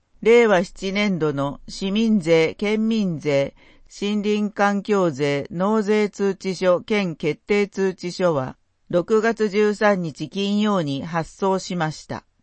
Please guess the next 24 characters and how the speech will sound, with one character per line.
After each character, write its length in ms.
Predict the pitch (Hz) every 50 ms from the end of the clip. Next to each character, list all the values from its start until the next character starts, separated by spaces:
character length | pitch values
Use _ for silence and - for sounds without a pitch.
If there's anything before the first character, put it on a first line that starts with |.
| _ _ _ _ _ _ _ _ _ _ _ _ _ _ _ _ _ _ _ _ _ _ _ _ -
給 240 | - 254 254 247 240
与 160 | 226 208 196
か 120 | - 170
ら 120 | 160 156 151
の 140 | 143 139
特 260 | - 139 127 - 208 208
別 280 | 226 226 214 220 214
徴 300 | - - 220 196 175 156
収。 400 | 135 - - 135 113 98 62 60 _ _ _ _ _ _ _ _ _ _ _ _ _ _ _ _ _ _ _
サ 200 | _ - 196 190
ラ 140 | 196 220 240
リ 180 | 247 269 269
ー 40 | 262
マ 160 | 226 208 196
ン 100 | 190 175
な 120 | 175 175 170
ど 120 | 165 160
の 160 | 151 151 185
給 260 | - - 220 220 226 226
与 140 | 233 226
所 160 | 226 - 220 214
得 200 | - 208 202 -
者 220 | - - 165 151
は、 220 | 131 135 131 147